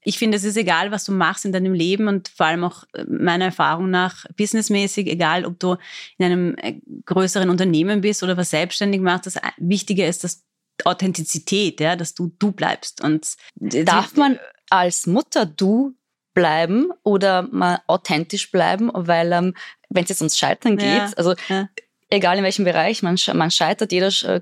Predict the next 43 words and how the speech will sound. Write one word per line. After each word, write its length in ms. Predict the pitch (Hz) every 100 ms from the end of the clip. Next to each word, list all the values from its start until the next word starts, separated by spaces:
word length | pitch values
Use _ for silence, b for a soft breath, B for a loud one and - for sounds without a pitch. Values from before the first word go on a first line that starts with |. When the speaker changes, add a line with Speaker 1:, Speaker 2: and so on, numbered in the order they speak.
| -
Speaker 2:
klopft 260 | - 190 -
dir 100 | 196
auf 80 | 185
die 80 | 190
Schulter 260 | - 180
und 60 | 185
sagt, 180 | 180 -
"Macht 280 | 175 175 -
nix", 180 | 208 -
wie 60 |
du 80 | 180
gesagt 320 | 185 185 -
hast, 140 | 190 -
"Krone 260 | 202 196
Speaker 1:
Ja. 40 | 202
Speaker 2:
richten, 320 | 190 - 190
weitergehen." 640 | 160 185 202 190 190 196 - B B
Wir 120 | 185
verstehen 560 | 196 190 - 208 254 190
das, 460 | 165 269 - -
Speaker 1:
Ja. 220 | 202 208
Speaker 2:
Verständnis, 600 | 208 202 - 175 196 202
Toleranz 480 | - 190 175 - 185
ist 200 | 208 -
da. 220 | 170 190 254 B B B B _ _
Aber 440 | - 196 190 190 175
wenn 260 | 180 180
man 280 | 185 170 175
Speaker 1:
<laughs> 80 | 175
Speaker 2:
aus 140 | 185 -
der 80 | 196
Perspektive 760 | 196 175 - 175 - 190 180 -
einer 180 | 170
Mutter 340 | 180 185 - 254
spricht, 540 | - - 269 302 -
dass 160 | 202 -
man 160 | 185
gescheitert 540 | 190 196 - - 214 220
ist 140 | 233
oder 240 | 196 190 180 _ _
das 140 | 190
Gefühl 380 | - 190 269 262
hat, 180 | 196 262